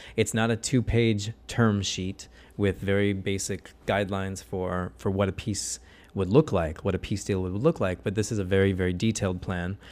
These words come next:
And now the question is when they're going to present it. But, uh, they, the Trump administration says they,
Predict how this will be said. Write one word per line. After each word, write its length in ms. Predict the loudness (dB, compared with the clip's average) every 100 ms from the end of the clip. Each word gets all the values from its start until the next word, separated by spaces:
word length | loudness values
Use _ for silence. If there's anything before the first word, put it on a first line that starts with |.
| -20 -4
And 120 | 2 6
now 180 | 8
the 100 | 8
question 400 | 6 4 4 2
is 260 | 4 2 2
when 460 | 2 4 4 2 -4 -18 -12 -2
they're 100 | 0
going 220 | 2 0
to 80 | 0
present 400 | 0 0 0 -2
it. 120 | -8 -4
But, 320 | -2 -2 -8 -8
uh, 320 | -6 -4 -4 -6 -8
they, 580 | -8 -2 2 2 0 -2
the 180 | -6 -4
Trump 220 | -2 0
administration 720 | 0 0 0 -2 -2 -6 -8
says 420 | -4 0 0 -2
they, 320 | -4 -4 -6